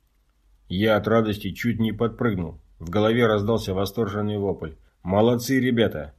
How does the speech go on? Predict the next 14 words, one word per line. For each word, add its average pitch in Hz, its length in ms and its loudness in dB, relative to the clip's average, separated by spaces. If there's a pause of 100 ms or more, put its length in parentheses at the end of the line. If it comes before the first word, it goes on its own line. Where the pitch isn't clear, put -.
(120)
Мочи 120 420 2
уродов!" 92 500 0 (640)
Как 135 240 2
бы 135 80 0
услышав 131 540 0
мою 117 240 4
хвалу 120 320 2
зенитчикам, 104 800 0
один 120 400 2
из 104 80 0
юнкерсов 101 640 -2
задымился, 98 720 -2 (140)
клюнул 123 440 4
носом 120 460 -2